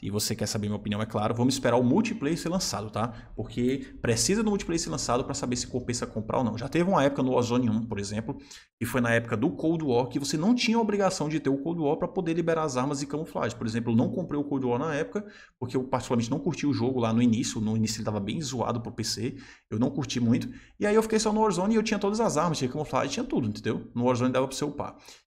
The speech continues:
Então, se o seu foco é só upar a arma usando o multiplayer, vamos ter calma pra ver se o multiplayer tá da hora. Eu aposto minhas fichas que o multiplayer vai tá sensacional, porque tudo que remete até agora parece que os caras vão acertar em cheio e reerguer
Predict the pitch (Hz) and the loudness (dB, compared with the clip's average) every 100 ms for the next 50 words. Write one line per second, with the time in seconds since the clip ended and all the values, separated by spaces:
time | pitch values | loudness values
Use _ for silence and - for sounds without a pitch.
0 | _ 110 117 120 135 139 120 120 - - | _ -4 -2 0 0 2 2 2 0 2
1 | 175 190 143 120 123 117 113 117 113 110 | 2 4 2 4 4 2 0 2 2 2
2 | - 107 120 139 - - 113 131 123 - | 0 -2 -2 -4 -12 -6 -2 -2 -2 0
3 | 110 117 139 - - 107 113 117 113 113 | 0 0 -4 -10 -6 -4 -2 0 -2 -2
4 | 110 110 113 113 98 - 131 156 196 147 | -4 -2 0 0 -2 -4 4 6 6 2
5 | 143 - 143 - 127 131 127 120 120 113 | 0 0 -2 -2 -2 -2 -4 -2 -2 -2
6 | 110 104 110 - - - 135 170 - 160 | -2 -2 -4 -8 -10 -4 0 0 -2 -2
7 | 139 104 - 101 - 110 113 - 160 185 | -4 -4 -8 -10 -2 0 0 -2 0 0
8 | 185 160 147 123 131 151 127 113 131 - | 0 0 2 2 2 2 2 2 0 -4
9 | - - 110 120 - - 120 113 - - | -8 0 2 2 -2 -4 -6 -6 -16 -20
10 | _ - 117 120 113 123 123 117 117 - | _ -4 0 2 4 2 2 0 0 0
11 | 139 - 120 117 131 - 127 117 131 117 | -2 0 0 0 -2 -4 -2 0 2 0
12 | 107 113 113 - | 0 -2 -4 -14